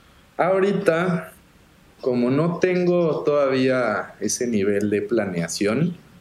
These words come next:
vamos con lo que pasa. O sea, por ejemplo, estas que estamos viendo ahorita, esa,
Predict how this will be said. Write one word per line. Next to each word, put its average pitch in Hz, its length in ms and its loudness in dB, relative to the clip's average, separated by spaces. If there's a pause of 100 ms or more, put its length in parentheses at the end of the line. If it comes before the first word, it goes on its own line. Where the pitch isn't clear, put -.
(160)
vamos 104 360 0
con 123 220 0
lo 95 100 -4
que - 100 -10
pasa. - 340 -6 (320)
O 92 80 -10
sea, - 180 -4
por 98 140 -2
ejemplo, 110 300 -2
estas 123 240 -2
que - 60 -8
estamos 117 280 -2
viendo 117 200 0
ahorita, 110 520 -2 (380)
esa, 123 680 -2